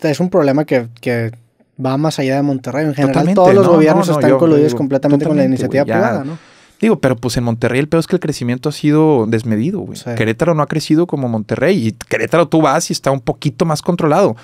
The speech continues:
Speaker 2: ¿Sabes también qué pasa en Querétaro? A las doce cierran el antro.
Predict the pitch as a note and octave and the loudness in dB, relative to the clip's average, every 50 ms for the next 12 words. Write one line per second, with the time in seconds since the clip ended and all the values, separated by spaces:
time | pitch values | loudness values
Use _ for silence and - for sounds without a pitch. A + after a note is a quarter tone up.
0 | - - _ - - C3+ D#3+ F#3+ - - G3+ F#3 F#3+ G3+ G3 - G3 F#3 - G#3 | -16 -20 _ -6 -2 0 0 0 0 0 0 2 2 2 2 0 0 0 0 0
1 | F#3+ - G#3 F#3+ - F#3+ F#3 F#3 F#3 A3 B3 C#4 - _ _ _ _ _ _ _ | -2 0 -2 -2 0 0 0 0 0 -2 -4 -6 -8 _ _ _ _ _ _ _
2 | - B2+ B2 B2+ B2+ B2 A#2 A#2+ A#2+ D3+ D#3+ - - E3 - E3 D3+ D3 D3 D3 | -6 -2 0 0 2 0 0 0 0 0 0 0 -2 -2 0 0 0 0 -2 -2
3 | C#3+ B2 A#2 A2 G2+ - - - | -2 -2 -2 -4 -6 -10 -18 -20